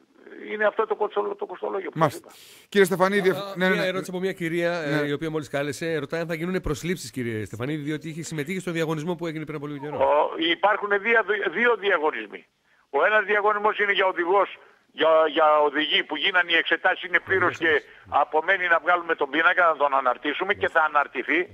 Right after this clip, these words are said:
Speaker 1: Επαναλαμβάνω, πήραμε μια παράταση μέχρι τέλος του χρόνου για την ανάρτηση. Και έχουμε και έναν διαγωνισμό που έγινε περίπου την ίδια χρονιά, αλλά νωρίτερα, για το τεχνικό προσωπικό. Επίσης, επαναλαμβάνω ότι και οι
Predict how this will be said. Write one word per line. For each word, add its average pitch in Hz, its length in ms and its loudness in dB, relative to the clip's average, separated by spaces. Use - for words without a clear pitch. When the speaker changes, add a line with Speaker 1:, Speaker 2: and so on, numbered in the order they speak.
Speaker 1:
Επαναλαμβάνω, 131 680 2
πήραμε 170 360 2
μια 170 180 4
παράταση 160 460 0
μέχρι 156 200 -2
τέλος 156 260 0
του 131 140 -2
χρόνου 135 420 0
για 135 140 0
την 135 140 -6
ανάρτηση. 143 600 0
Και 175 100 0
έχουμε 214 300 2
και 214 100 0
έναν 214 200 4
διαγωνισμό 202 500 2
που 208 120 0
έγινε 196 220 2
περίπου 185 340 0
την 180 160 -2
ίδια 185 240 2
χρονιά, 175 260 2
αλλά 170 160 4
νωρίτερα, 185 500 2
για 170 160 0
το 180 120 -4
τεχνικό 170 400 0
προσωπικό. 185 640 0
Επίσης, 220 500 0
επαναλαμβάνω 185 640 4
ότι 160 180 -2
και 185 140 -4
οι 180 180 0